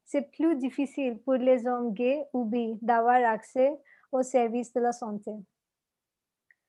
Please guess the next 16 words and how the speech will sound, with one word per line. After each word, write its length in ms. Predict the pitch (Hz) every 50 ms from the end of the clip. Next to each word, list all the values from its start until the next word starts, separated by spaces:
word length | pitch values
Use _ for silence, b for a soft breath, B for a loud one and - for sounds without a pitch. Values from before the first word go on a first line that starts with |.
| _ _ -
Le 80 | 262 269
ministre 440 | 262 269 254 269 277 269 - - 302
de 60 | 277
la 120 | 277 269 254
Santé, 520 | - 277 262 254 233 - - 302 320 302
Olivier 460 | 277 262 254 254 262 240 247 262 262
Véran, 380 | 240 247 240 233 233 240 254 302 302 b b b b b b b b _
s'est 220 | - - 294 294
félicité 720 | - - 302 285 277 302 285 - 302 285 - 311 302 - - _ _
publiquement 840 | - - 302 254 254 285 302 285 - - 247 233 240 262 285 - _ _ _
au 140 | 269 254 240
vote 360 | 214 220 247 247 269 262 - - _ _ _ _ _
en 200 | - 262 262 262 254 -
écrivant 500 | - 269 262 - - - 294 277 285 285
ce 200 | 285 - - 285
tweet, 360 | 262 262 - - 233 214 208